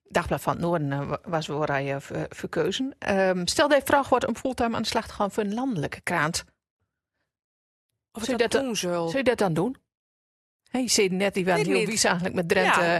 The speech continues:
Speaker 2: ben ik
Speaker 1: met
Speaker 2: ook wel. En, maar dat kan ook wezen dat je een noordelijke correspondent kunt wezen voor een krant. Nou, misschien.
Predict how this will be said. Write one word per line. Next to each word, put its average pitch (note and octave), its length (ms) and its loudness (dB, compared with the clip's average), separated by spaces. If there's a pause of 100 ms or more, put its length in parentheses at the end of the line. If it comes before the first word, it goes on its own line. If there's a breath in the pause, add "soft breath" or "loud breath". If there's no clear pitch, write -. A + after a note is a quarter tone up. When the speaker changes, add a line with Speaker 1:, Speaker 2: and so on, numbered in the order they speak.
(100)
Speaker 2:
ben F4+ 100 2
ik E3+ 60 2
Speaker 1:
met D4+ 80 0
Speaker 2:
ook - 60 -8
wel. F#3 420 2
En, B3 200 -2
maar B3+ 80 2
dat C4 100 -2
kan C4+ 180 2
ook B3+ 120 0
wezen F#3 300 2
dat F#3 140 -2
je G3+ 80 -2
een G3 100 0
noordelijke G3 380 0
correspondent G#3 520 -2
kunt G3 160 -4
wezen F3 260 0
voor F3 140 -4
een E3 160 -2
krant. E3 320 -2
Nou, A3+ 140 -2
misschien. E3 480 -8